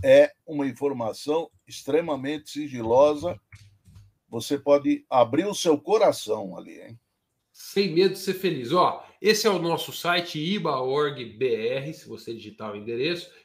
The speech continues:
Speaker 2: E aqui logo na, na home, ó, tem pesquisa salarial.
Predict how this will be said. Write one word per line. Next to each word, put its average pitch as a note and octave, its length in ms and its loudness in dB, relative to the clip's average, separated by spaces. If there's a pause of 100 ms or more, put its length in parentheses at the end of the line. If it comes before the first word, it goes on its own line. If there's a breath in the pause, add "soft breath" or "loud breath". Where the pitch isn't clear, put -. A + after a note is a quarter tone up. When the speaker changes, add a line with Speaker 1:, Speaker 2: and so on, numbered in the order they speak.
Speaker 2:
E F3 80 0
aqui F3 260 0
logo G3+ 300 4
na, D#3 400 0 (180)
na C#3+ 240 0
home, F3 280 4
ó, - 20 2
tem D3 240 -4
pesquisa G#3 580 -2
salarial. G3 880 2